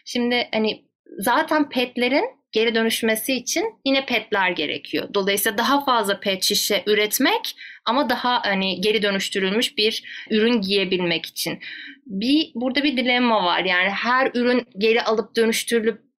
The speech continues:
bir tekstil ürünü ya da başka bir şey oluşturulamıyor. O yüzden hani bu konuda iyi araştırılması, bilinçlendirilmesi gerekiyor toplumun.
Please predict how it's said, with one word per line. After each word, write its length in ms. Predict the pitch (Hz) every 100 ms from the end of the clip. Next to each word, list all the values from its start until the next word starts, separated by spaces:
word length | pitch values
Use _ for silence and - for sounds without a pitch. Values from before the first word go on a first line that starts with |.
| _
bir 180 | 226 202
tekstil 400 | - 208 - 226
ürünü 260 | 214 208 208
ya 80 |
da 120 | 208 202
başka 340 | 196 - 202
bir 40 | 196
şey 200 | - 220
oluşturulamıyor. 960 | 208 196 - 202 190 185 180 160 - - - -
O 140 | 208
yüzden 440 | 214 226 220 233 240
hani 240 | 226 220 220
bu 100 | 247
konuda 580 | - 226 214 190 190 190 - -
iyi 260 | - 196 214
araştırılması, 1120 | 196 190 185 - 196 185 185 180 180 185 190 190
bilinçlendirilmesi 1040 | 196 190 - 190 185 185 180 185 180 180
gerekiyor 580 | 185 165 165 - 165 156 151
toplumun. 560 | 165 147 165 175 302